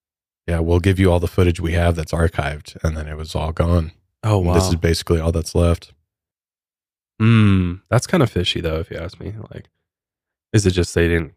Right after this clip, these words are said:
Speaker 2: keep good record of it? They didn't save it somewhere? Or did they, are they hiding something?
Speaker 1: Yeah.
Speaker 2: <laughs>
Speaker 1: Yeah, I can't imagine that just, like, keeping a ton of film reels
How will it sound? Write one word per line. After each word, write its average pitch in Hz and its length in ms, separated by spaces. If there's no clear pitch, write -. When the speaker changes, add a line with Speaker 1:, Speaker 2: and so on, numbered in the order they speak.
Speaker 2:
keep - 200
good 76 180
record 90 360
of 87 140
it? 85 100
They 87 120
didn't - 180
save 92 320
it 90 160
somewhere? 92 580
Or 82 180
did 80 160
they, 71 280
are - 80
they 78 100
hiding 90 480
something? 85 480
Speaker 1:
Yeah. 85 460
Speaker 2:
<laughs> - 240
Speaker 1:
Yeah, 98 280
I 95 80
can't 107 200
imagine 92 460
that 85 160
just, - 300
like, 80 180
keeping 82 580
a 95 80
ton 87 320
of 80 160
film 82 460
reels 82 720